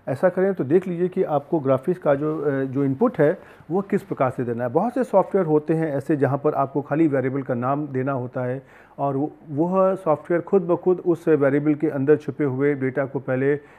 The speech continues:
फ्रीक्वेंसी में कन्वर्ट कर लेते हैं और उसके बाद में प्लॉट कर देते हैं, लेकिन आर ऐसा नहीं कर रहा है।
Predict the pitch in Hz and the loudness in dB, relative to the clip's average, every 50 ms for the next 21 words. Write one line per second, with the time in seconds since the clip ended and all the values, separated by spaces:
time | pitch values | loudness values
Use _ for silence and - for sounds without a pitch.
0 | - _ - - 185 180 196 185 170 - - 180 160 156 156 147 151 139 135 143 | -20 _ -6 -4 -2 0 0 0 -2 -2 -2 -2 0 0 0 0 0 0 0 0
1 | 143 135 - 143 139 135 131 143 135 135 143 127 131 123 120 - - 139 131 135 | -2 -2 -2 -4 -4 -4 -4 -6 -6 -6 -6 -6 -6 -8 -6 -6 -4 -4 -2 -2
2 | 131 127 131 131 120 - 127 123 117 - 123 113 113 110 104 - 120 113 117 147 | -2 -2 -4 -6 -6 -4 -4 -6 -4 -6 -8 -8 -8 -10 -10 -8 -8 -4 -2 -2
3 | 151 - 240 254 262 240 - _ _ _ _ _ - 139 151 156 147 143 135 - | 0 0 0 -2 -2 -4 -12 _ _ _ _ _ 0 2 2 4 4 2 -2 -2
4 | 202 220 220 175 147 139 151 160 175 185 175 - 135 120 117 113 104 92 87 85 | -4 -4 -4 -4 -2 0 2 4 4 4 4 4 2 2 2 0 -2 -2 -4 -4
5 | 85 82 | -6 -8